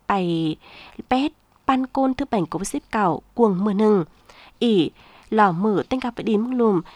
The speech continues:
mi ten lại côn thứ bệnh hết, nạp té chơ là tàng bệnh y bẻ bét cảo là bườn bì là bì cón. Mừng Ấn Độ, mừng Mỹ, Brazil, sướp làm, lò,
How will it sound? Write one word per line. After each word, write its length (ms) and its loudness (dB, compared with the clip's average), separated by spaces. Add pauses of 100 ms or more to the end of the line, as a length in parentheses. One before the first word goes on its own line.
(140)
mi 200 2
ten 300 -4
lại 440 -2
côn 200 -2
thứ 160 -8
bệnh 240 0
hết, 200 -4 (240)
nạp 260 0
té 240 -2
chơ 340 -4
là 100 -2
tàng 220 -6
bệnh 260 -2
y 100 -2
bẻ 240 -4
bét 220 -6
cảo 200 -4
là 280 -4
bườn 240 -2 (200)
bì 320 0 (200)
là 140 -2
bì 140 -2
cón. 380 0 (500)
Mừng 140 4
Ấn 160 0
Độ, 260 0
mừng 220 -2
Mỹ, 260 -2 (140)
Brazil, 540 0 (220)
sướp 300 -2
làm, 340 -2 (240)
lò, 420 2